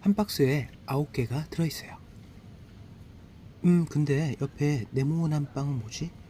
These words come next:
코스트코 지중해 스타일 빵이라는 빵인데요. 생지를 그냥 구워낸 빵이라고 하는데요. 한 봉에 열 개,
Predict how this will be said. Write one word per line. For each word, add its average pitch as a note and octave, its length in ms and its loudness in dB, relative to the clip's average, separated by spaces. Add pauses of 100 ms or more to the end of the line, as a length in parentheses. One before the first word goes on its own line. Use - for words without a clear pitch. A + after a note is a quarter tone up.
(920)
코스트코 E3+ 640 2
지중해 E3+ 360 4
스타일 F#3 460 2
빵이라는 D3 920 2
빵인데요. D3 460 0 (1600)
생지를 F#3 540 6
그냥 C3+ 280 0
구워낸 B2+ 540 2
빵이라고 D3+ 420 -2
하는데요. A2 300 -4 (1000)
한 F#3 160 2
봉에 D#3 400 4
열 B2+ 140 4
개, B2 340 -2